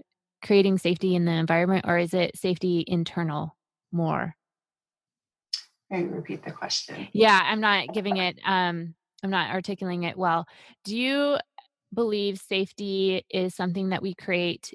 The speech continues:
Speaker 1: internally, similar to how we focus on forgiveness as an internal, or is safety also,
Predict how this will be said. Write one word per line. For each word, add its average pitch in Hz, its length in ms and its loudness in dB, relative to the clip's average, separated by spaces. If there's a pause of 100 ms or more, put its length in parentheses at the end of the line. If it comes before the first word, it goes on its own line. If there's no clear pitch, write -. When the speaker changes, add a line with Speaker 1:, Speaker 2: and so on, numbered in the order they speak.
Speaker 1:
internally, 185 1000 0
similar 185 420 0
to 190 180 -2
how 175 220 2
we 175 280 4
focus 175 440 -2
on 170 260 2
forgiveness 165 540 -2
as 156 120 -2
an 165 120 -2
internal, 170 640 0
or 185 200 4
is 185 160 4
safety 190 480 -2
also, 175 680 2